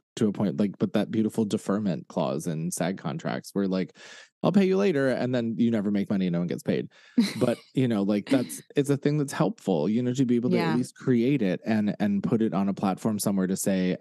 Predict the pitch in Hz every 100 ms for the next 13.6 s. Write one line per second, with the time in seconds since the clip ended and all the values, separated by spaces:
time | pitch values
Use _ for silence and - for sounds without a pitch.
0 | - 101 92 - - - - 135 98 92
1 | - - 107 98 107 90 50 - - -
2 | _ _ - 175 160 - - _ _ _
3 | - _ _ _ _ _ _ _ _ -
4 | 156 107 95 92 98 - _ _ _ -
5 | _ _ _ _ - 196 185 - - -
6 | - 196 240 247 - 185 196 180 175 170
7 | 165 _ _ _ _ _ _ _ _ _
8 | 185 185 139 165 180 175 180 175 170 156
9 | 160 - 170 226 247 _ 165 156 147 151
10 | 160 165 - - 156 165 160 160 151 160
11 | 147 - - 175 165 165 170 160 180 160
12 | 143 147 147 - 165 - 175 170 165 165
13 | 170 165 - 165 160 -